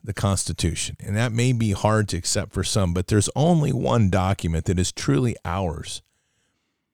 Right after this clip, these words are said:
The rest of those documents end up being tied up with contractual agreements with England,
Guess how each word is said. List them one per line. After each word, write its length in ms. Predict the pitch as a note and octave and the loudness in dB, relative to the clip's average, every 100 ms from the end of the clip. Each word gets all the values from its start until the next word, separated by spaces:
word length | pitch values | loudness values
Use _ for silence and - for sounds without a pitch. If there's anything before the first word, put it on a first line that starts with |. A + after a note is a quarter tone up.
| _ - | _ -2
The 80 | A2 | 2
rest 320 | C3 D#3+ D#3+ | 4 4 2
of 60 | |
those 160 | C3+ A#2 | 4 4
documents 640 | F#2+ G2 A2 - F#2 E2+ | 2 0 0 0 0 0
end 180 | - A2 | 2 2
up 140 | G2+ F2 | 2 0
being 280 | G#2 F#2 - | 0 0 -2
tied 320 | - G#2 A2 | -4 0 2
up 180 | G#2 - | 0 0
with 280 | F2+ E2 - | 0 0 -2
contractual 680 | - B2+ B2+ A2+ A2+ A2+ | 0 0 2 0 0 0
agreements 500 | G2+ F#2+ G2 G2 F2+ | 0 2 2 2 2
with 160 | - D2+ | -2 -4
England, 560 | F2 B2 A#2 A#2 A2 | 0 2 4 2 2